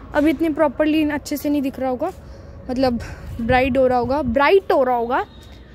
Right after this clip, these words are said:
थके होते हैं तो कुछ भी शब्द निकल जाते हैं मुंह से। मैं कह रही हूँ bright हो रहा होगा <clears throat> क्योंकि अभी थोड़ी सी रोशनी है। <clears throat> So जल्दी जल्दी videos बनाई है। अब देखो थोड़ा अब अच्छा लग रहा है ना,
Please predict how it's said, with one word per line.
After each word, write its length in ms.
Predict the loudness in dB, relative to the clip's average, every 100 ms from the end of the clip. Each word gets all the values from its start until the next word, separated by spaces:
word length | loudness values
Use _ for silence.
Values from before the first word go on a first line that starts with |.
| -20 -6
थके 220 | -4 2
होते 240 | 2 2 2
हैं 120 | 0
तो 80 | 2
कुछ 180 | 0 2
भी 220 | 2 0
शब्द 280 | 0 0 0
निकल 200 | 0 0
जाते 260 | -2 -4
हैं 80 | -6
मुंह 140 | -4
से। 200 | -4 -6 -10 -14 -20 -20 -20 -8
मैं 220 | -2 0 2
कह 60 |
रही 100 | 2
हूँ 80 | 2
bright 420 | 2 2 2 0
हो 80 | 0
रहा 120 | 2
होगा 200 | 0 -2 -8
<clears throat> 120 | -8
क्योंकि 480 | 0 2 2 0 0 0 -4 -20 -20 -20 -20 -20 -20 -20 -12
अभी 180 | -6 -2
थोड़ी 180 | 0 0
सी 140 | -2
रोशनी 360 | -2 -2 -2 -6
है। 140 | -6 -10 -10 2
<clears throat> 200 | 2 2 -8 -20 -20 -20 -20 -20 -20 -20 -20 -20 -20 -20 -18
So 320 | 0 2 2 -4 -16 -20 -20 -20 -20 -16 -2
जल्दी 200 | 2 2
जल्दी 200 | 2 0
videos 460 | 0 2 2 0 -4 -4
बनाई 380 | -2 0 0 -2
है। 300 | -2 -2 -4 -8 -14 -14 -14 -4
अब 80 | 0
देखो 200 | 0 2
थोड़ा 200 | 4 4
अब 120 | 2
अच्छा 280 | 0 -2 -2
लग 180 | -2 -2
रहा 120 | -4
है 100 | -2
ना, 160 | -4